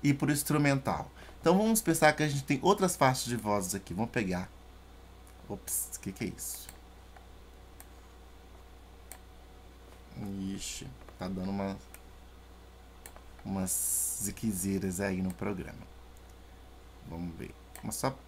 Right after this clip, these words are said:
pra demonstrar pra vocês aqui. Suponhamos que eu não tivesse apenas uma faixa de áudio, mas sim três. Então, aqui, a primeira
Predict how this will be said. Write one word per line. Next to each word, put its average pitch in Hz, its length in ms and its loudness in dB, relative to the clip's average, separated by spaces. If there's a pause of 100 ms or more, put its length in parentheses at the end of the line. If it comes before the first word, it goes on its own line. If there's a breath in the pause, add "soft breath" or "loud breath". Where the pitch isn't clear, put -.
(180)
pra 117 100 0
demonstrar 104 480 0
pra 101 140 -2
vocês 92 520 -2
aqui. 90 260 -10 (1120 loud breath)
Suponhamos 151 1160 2 (340 loud breath)
que 151 340 -2
eu 165 160 8
não 208 160 6
tivesse 139 960 4
apenas 147 500 4
uma 135 180 4
faixa 131 360 2
de 127 200 2
áudio, 92 360 4
mas 104 200 -2
sim 143 300 0 (200)
três. - 460 -2 (580 loud breath)
Então, 139 580 4
aqui, 139 580 4 (160)
a 110 100 -2
primeira 117 520 4